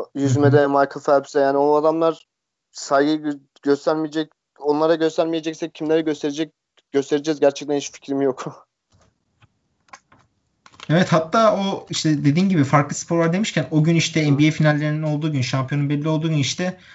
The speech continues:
Speaker 2: Nadal gitti, Djokovic yendi. Teniste işte
Speaker 1: Aynen.
Speaker 2: yirminci Grand Slam'ini aldı. Federer'i eşledi. Federer de yirmi. Ee,
Speaker 1: Aynen.
Speaker 2: ondan sonra başka bir de şey kim almıştı?
Speaker 1: Hamilton sanırım
Speaker 2: Hamilton.
Speaker 1: podyum
Speaker 2: Hamilton,
Speaker 1: yaptı.
Speaker 2: evet.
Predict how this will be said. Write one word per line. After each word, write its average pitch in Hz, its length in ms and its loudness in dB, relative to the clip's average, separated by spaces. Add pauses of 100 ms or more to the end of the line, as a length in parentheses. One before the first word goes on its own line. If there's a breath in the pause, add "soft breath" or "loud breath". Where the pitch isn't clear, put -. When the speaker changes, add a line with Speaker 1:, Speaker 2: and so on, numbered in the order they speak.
(140 loud breath)
Speaker 2:
Nadal 156 380 2
gitti, 156 400 -8
Djokovic 160 460 -6
yendi. 135 260 -4
Teniste 147 420 -4
işte 131 280 -2
Speaker 1:
Aynen. 123 100 2
Speaker 2:
yirminci 151 260 0
Grand 143 220 -2
Slam'ini 127 280 -6
aldı. 135 180 -4 (480)
Federer'i 143 380 0
eşledi. 110 320 -4
Federer 127 400 0
de 117 40 -4
yirmi. 120 340 -2 (580 loud breath)
Ee, 131 40 -6
Speaker 1:
Aynen. 123 480 2
Speaker 2:
ondan 160 400 0
sonra 160 600 2 (300)
başka 156 600 0
bir 160 120 -6
de 156 80 0
şey 156 340 0 (120)
kim 160 140 -4
almıştı? 147 500 -2 (500)
Speaker 1:
Hamilton 139 600 -2 (100)
sanırım 143 320 2
Speaker 2:
Hamilton. 127 320 2 (120)
Speaker 1:
podyum 151 240 2
Speaker 2:
Hamilton, 131 240 2
Speaker 1:
yaptı. 135 120 0
Speaker 2:
evet. - 180 -8